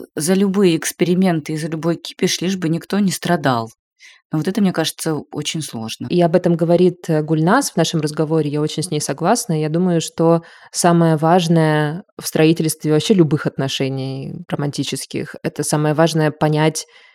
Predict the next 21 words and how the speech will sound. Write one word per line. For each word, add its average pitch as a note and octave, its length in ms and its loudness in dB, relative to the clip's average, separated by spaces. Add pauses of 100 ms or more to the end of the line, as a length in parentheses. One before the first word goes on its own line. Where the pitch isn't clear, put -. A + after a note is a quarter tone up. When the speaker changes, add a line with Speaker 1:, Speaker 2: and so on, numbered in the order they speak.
(180)
Speaker 2:
чего E3 240 2
же D3+ 100 2
хочется - 460 -2
именно D3+ 220 0
тебе, C#3+ 600 -4
и C#3+ 400 -2
от - 180 -4
чего D#3 260 0
тебе D3+ 260 0
хорошо, D3 640 -4
а C#3 120 -2
от C#3+ 100 -6
чего D3 240 -4
не D3 120 -2
очень D#3 280 0
хорошо. C#3 540 -6 (300)
И D#3 120 0
не E3 120 4
поддаваться D3 1160 0
на D#3 220 -2
какие-нибудь D3+ 760 -2